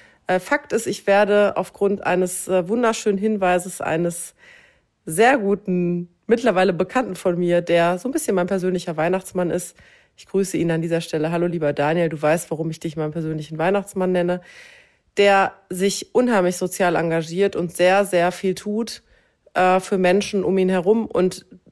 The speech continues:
da sind wir irgendwie drauf gekommen und es ging um das Weihnachtsmenü an Heiligabend, äh, für Menschen, die einsam sind, die vielleicht nichts haben. Oft sind das tatsächlich,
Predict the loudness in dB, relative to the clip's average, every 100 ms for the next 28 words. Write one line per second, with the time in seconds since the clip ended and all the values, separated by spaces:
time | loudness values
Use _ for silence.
0 | _ 0 2 4 2 2 2 0 -2 -2
1 | -4 0 2 2 0 -4 -2 0 0 -4
2 | -4 -2 0 0 -4 -4 -2 0 0 -4
3 | -10 -20 -20 _ _ -2 0 2 0 0
4 | -2 0 0 -2 -6 -4 -2 -2 -4 -4
5 | 0 0 -2 -6 _ _ _ _ 0 2
6 | 2 0 2 2 2 0 0 -2 -4 -4
7 | -4 -2 -4 -4 -4 0 2 2 -2 -4
8 | -2 -2 -2 -2 0 0 -2 -4 0 -2
9 | -2 -4 -4 -6